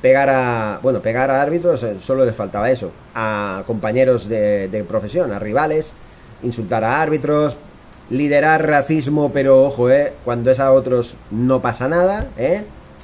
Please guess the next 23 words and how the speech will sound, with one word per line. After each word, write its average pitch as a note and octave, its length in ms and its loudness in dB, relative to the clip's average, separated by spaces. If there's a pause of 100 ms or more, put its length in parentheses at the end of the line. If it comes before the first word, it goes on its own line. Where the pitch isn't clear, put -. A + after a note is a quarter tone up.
(300)
Vaya A2 220 -4
tela, F#2+ 360 -4
¿eh? B2+ 220 -6
Vaya B2+ 240 0
tela C#3 200 0
con A#2+ 140 0
el A2+ 120 -2
Real G#2+ 340 -2
Madrid F#2 440 -8
y A2+ 100 -8
sus G#2 220 -12
valores. D#2 520 -10 (140)
<laughs> - 260 -12 (560)
En B2 120 -2
fin, E3+ 200 -2
señores, D3+ 380 2
veremos C#3 300 0
con C3 160 -4
qué C#3 80 -2
acaba A#2+ 300 0
toda A2 140 -2
esta G#2+ 200 -4
telenovela. F2+ 540 -6